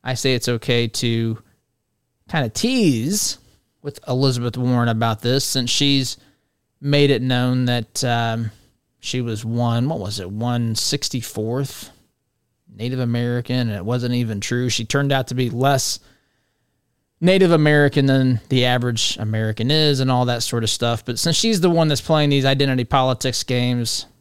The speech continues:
I love it when people, I mean, th-, this is, this comes with the territory. It comes with the territory when you're in politics. If you're gonna say outlandish stuff, if you're gonna be a sophist,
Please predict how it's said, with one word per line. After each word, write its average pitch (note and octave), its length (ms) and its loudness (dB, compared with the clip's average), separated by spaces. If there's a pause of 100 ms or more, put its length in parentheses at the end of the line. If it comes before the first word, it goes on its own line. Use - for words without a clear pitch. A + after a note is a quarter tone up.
(140)
I B2 120 -4
love D3 300 2
it C#3 100 2
when C#3 180 -2
people, C3 460 -2
I A#3 80 -2
mean, C4 240 2
th-, B3 140 2
this E4+ 220 0
is, D4+ 120 -4
this B3+ 260 2
comes D#4+ 240 2
with C4+ 100 -2
the C4 80 -2
territory. D3+ 640 2
It - 760 -10
comes D#3+ 180 -2
with D3+ 80 -4
the D3 60 0
territory C3+ 480 0
when B2+ 120 2
you're A#2+ 120 2
in A2+ 80 -2
politics. C3 640 -2
If A#2 100 -10
you're C3+ 80 -2
gonna C3+ 180 -2
say C#3 280 2
outlandish C3+ 680 0
stuff, A#2 460 -2 (420)
if A#2+ 220 -6
you're D3+ 100 0
gonna D3 160 2
be C#3 140 2
a A#2+ 80 0
sophist, C#3 720 0